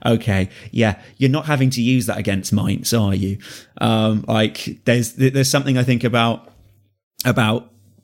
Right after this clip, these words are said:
when the best sides face each other that they can really milk the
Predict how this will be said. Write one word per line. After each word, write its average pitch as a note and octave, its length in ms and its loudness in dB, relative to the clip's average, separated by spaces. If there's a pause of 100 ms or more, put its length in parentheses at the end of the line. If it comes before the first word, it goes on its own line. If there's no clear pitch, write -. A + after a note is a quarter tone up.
(140)
when A#2 300 2
the A#2 60 2
best A2+ 320 0
sides A#2 300 0
face A#2+ 260 2
each A#2 180 -2
other G#2 260 2
that G#2 300 -2 (280)
they A2 120 2
can A2+ 460 2
really A2 580 0 (160)
milk A2 760 -2
the G2+ 380 0